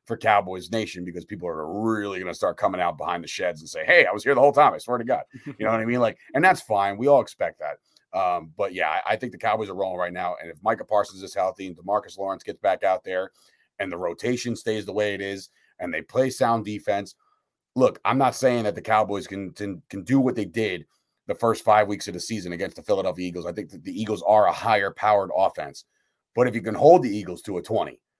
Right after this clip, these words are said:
and you can put up a twenty-four or a twenty-seven, then you win this game. You know, that's just math, man. You know what I mean? Like, I know it's stating the obvious, but it, you can, you're allowed to let up twenty points in an N F L game and still win it. It's just the Cowboys are doing above and beyond right now.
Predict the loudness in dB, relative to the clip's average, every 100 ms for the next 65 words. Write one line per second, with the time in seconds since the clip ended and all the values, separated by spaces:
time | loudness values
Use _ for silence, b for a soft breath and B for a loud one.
0 | _ _ _ -8 -8 -10 4 8 10 8
1 | 4 -2 -2 -2 0 0 0 -4 -2 -2
2 | -2 -6 -4 -2 -2 -4 -10 -6 -4 -2
3 | -2 -2 -4 -4 -6 -10 -10 0 0 0
4 | -4 -2 -2 -4 -10 -8 -6 -2 0 2
5 | 0 0 -2 b b 0 4 4 4 2
6 | 0 2 0 0 0 -2 -6 _ _ _
7 | -4 -2 -6 -4 -8 -6 -2 0 0 -4
8 | _ 4 4 4 2 4 2 -2 -4 0
9 | 0 0 -4 -4 -2 -4 -4 -6 -8 -4
10 | -4 -2 -4 -4 -6 -8 -8 -8 -6 -10
11 | -12 _ _ _ -14 -12 -12 -4 0 0
12 | -2 -6 -6 -4 -6 -10 _ _ _ 4
13 | 4 4 0 2 2 0 -4 -14 -16